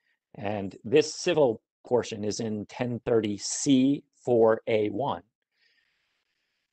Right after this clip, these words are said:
any such person may maintain a civil action to get damages or injunctive relief, but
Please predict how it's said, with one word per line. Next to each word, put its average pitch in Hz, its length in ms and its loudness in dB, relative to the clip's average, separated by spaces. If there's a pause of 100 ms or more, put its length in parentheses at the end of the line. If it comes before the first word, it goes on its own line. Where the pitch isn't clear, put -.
(320)
any 190 220 2
such - 500 0
person 127 380 2
may 143 200 2
maintain 143 460 -4
a 135 40 -6
civil 208 320 2
action - 300 0 (320)
to 107 80 -8
get 107 240 -2 (160)
damages 113 720 -6
or 139 120 -2
injunctive 180 480 -6
relief, - 460 -20 (1080)
but - 200 2